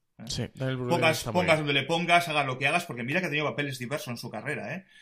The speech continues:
Speaker 1: Papeles, eh, muy, muy complicados, de, de, de todo tipo de, todo tipo de roles, y el tío lo desempeña muy bien. Y a mí la verdad es que la, la serie me gustó muchísimo, o sea, no, no, y me encantaría que hicieran, si, no sabía que iban a hacer segunda parte, o sea, bueno, segunda parte o,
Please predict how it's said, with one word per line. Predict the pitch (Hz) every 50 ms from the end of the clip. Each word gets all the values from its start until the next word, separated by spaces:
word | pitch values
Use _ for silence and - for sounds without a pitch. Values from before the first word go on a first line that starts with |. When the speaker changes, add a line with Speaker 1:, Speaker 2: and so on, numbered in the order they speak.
| - - _
Speaker 1:
Papeles, | - - 196 - 135 143 147 156 165 170 165 165 165 - 151
eh, | 135 131 127 123 120 123 123
muy, | 120 120 123 139 160 160
muy | 156 151 143
complicados, | 151 143 131 127 131 131 156 165 175 175 175 175 180 180 170 143
de, | 143 131 123 123 120
de, | 117 120 120 117
de | 113 117 113
todo | 131 143 143 143
tipo | 151 147 127 147 135 123
de, | 123 120 123
todo | - 156 160
tipo | 156 165 147 - 151
de | 135 127
roles, | 113 131 151 156 170 202 190 - - - - - _ -
y | 117 123
el | 107
tío | - 147 160
lo | 175
desempeña | 160 - 147 123 110 120 117 113 107
muy | 104 104 104
bien. | 110 131 123 104 101 - _ _ - - - - - _ -
Y | -
a | 127 131
mí | 139 165 180
la | 196
verdad | 170 143 160 -
es | -
que | -
la, | 160 131 117
la | - -
serie | - 147 165 156
me | 131 113
gustó | 110 101 - 123 107
muchísimo, | 104 95 107 113 - 104 101 101 104
o | -
sea, | 120 117 110 107
no, | 110 120 127 135 135 135 135 135 135 131 131 131 127 127 127 123
no, | 123 127 131 127 117 - _ _ -
y | -
me | 131 127
encantaría | 127 127 131 131 127 127 143 170 170 -
que | 127
hicieran, | - - 123 123 120 117
si, | - - 123 117 - _ -
no | 143 147 151
sabía | 196 190 180 180 160 135
que | 135
iban | 131 127
a | 123
hacer | 120 - 127 -
segunda | - 117 113 113 113 110 95
parte, | 107 98 - -
o |
sea, | - 131 120
bueno, | 113 117 113
segunda | - 123 117 117 104
parte | - 147 143 127 - 110 107
o, | 107 110 -